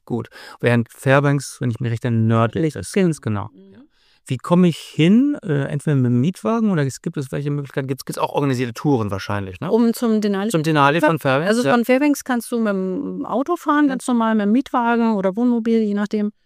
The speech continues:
Speaker 2: Und bist in zwei Stunden da, wenn du durchfährst und nicht noch für Fotos anhältst, was aber oft der Fall ist. Aber in zwei Stunden, also sind zweihundert Kilometer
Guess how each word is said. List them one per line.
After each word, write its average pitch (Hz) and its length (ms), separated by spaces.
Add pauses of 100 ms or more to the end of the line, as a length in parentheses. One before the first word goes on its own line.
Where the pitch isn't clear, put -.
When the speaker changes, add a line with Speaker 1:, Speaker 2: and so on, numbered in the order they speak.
(420)
Speaker 2:
Und 208 320
bist - 240
in 196 160
zwei 208 280
Stunden 226 680
da, 220 300
wenn 220 120
du 214 60
durchfährst 233 540
und 208 100
nicht 202 140
noch 196 180
für 208 220
Fotos 226 400
anhältst, 233 600
was 202 220
aber 190 220
oft - 720
der 196 80
Fall 185 220
ist. 202 100
Aber 202 180
in 202 80
zwei 214 240
Stunden, 196 400
also 185 180
sind 202 160
zweihundert 190 380
Kilometer 180 600